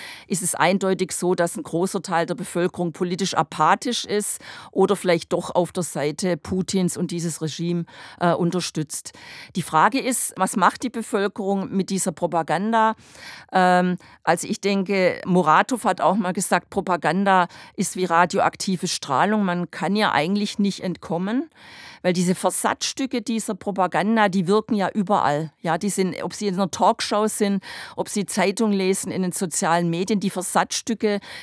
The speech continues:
die sind da. Die sind da vom Heiligen Krieg, vom satanischen Krieg, von der Notwendigkeit der Ne-, Denazifizierung, die Sprachregelungen zur Bezeichnung des Krieges als spezielle Militäroperation. Das sind alle Sprachregelungen, die werden, wurden ja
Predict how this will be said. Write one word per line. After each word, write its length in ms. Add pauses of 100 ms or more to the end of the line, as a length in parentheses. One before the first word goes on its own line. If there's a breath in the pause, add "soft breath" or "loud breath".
(100)
die 80
sind 320
da. 400
Die 80
sind 260
da 220
vom 280 (300 loud breath)
Heiligen 400
Krieg, 320
vom 140
satanischen 800
Krieg, 320
von 140
der 80
Notwendigkeit 760
der 100
Ne-, 260
Denazifizierung, 1080 (460 loud breath)
die 100
Sprachregelungen 1200
zur 180
Bezeichnung 640
des 200
Krieges 500
als 300
spezielle 560
Militäroperation. 1200 (400 loud breath)
Das 80
sind 100
alle 240
Sprachregelungen, 1040
die 100
werden, 360
wurden 260
ja 100